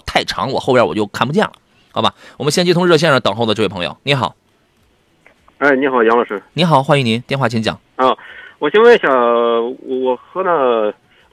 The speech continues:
Speaker 2: 家里老人看个吉利缤越这个车。
Speaker 1: 嗯。
Speaker 2: 我先问一下，这个车就是说，嗯，后期这个维修保养这一块，省心不省心这一块？
Speaker 1: 您是我们车友群里的朋友是吧？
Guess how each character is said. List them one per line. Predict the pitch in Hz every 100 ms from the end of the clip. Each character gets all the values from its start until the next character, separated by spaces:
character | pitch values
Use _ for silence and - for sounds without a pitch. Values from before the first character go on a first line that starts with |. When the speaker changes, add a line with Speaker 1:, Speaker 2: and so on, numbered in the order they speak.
| -
Speaker 2:
家 | - 170
里 | 156
老 | 104
人 | 101 131
看 | - 147
个 | 131
吉 | 104 147
利 | 160 123
缤 | 156 160
越 | 160 104
这 |
个 | 92
车。 | - 98 82 -
Speaker 1:
嗯。 | 117 98 - _ -
Speaker 2:
我 | 127
先 | 170
问 | 170
一 | 156
下， |
这 | 131 170
个 | 139
车 | 170 165
就 | 160
是 |
说， | 156 156 - - - - -
嗯， | - 139 139 139 135 131 127
后 | - 180 165
期 | - 170 165 160
这 | 151
个 | 139 123 120 110 107 104
维 | 139
修 | 143 160
保 | 139 151
养 | 92
这 | 92
一 | 101
块， | - 92 87
省 | - 92
心 | 127
不 | 143
省 | 92 -
心 | 117 110
这 | 80
一 |
块？ | - - _ -
Speaker 1:
您 | 135 175
是 | 214
我 | 120
们 |
车 | 120 196
友 | -
群 | - 165
里 |
的 | 123
朋 | 98 82
友 | 85
是 |
吧？ | 95